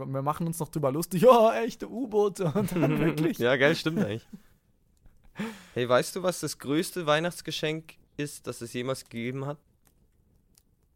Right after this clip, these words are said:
Speaker 1: Nein.
Speaker 2: Die Freiheitsstatue.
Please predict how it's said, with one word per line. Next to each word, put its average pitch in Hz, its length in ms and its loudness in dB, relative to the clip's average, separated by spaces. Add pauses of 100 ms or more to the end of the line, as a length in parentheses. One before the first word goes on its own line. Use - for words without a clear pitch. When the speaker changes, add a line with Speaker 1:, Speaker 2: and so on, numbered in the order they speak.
(1400)
Speaker 1:
Nein. 104 540 -10 (1400)
Speaker 2:
Die 98 60 -12
Freiheitsstatue. 98 880 -4